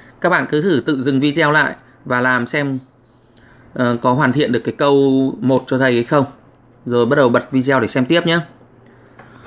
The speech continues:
Bây giờ thầy tiếp tục chữa ý số một.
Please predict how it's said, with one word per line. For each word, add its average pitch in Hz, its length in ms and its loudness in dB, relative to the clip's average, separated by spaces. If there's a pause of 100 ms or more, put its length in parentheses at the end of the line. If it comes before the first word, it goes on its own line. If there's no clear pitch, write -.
(2000)
Bây 151 120 4
giờ 151 160 4
thầy - 100 2
tiếp 202 180 0
tục 156 140 4 (720)
chữa 165 260 2
ý 139 180 0
số - 140 0
một. 151 300 2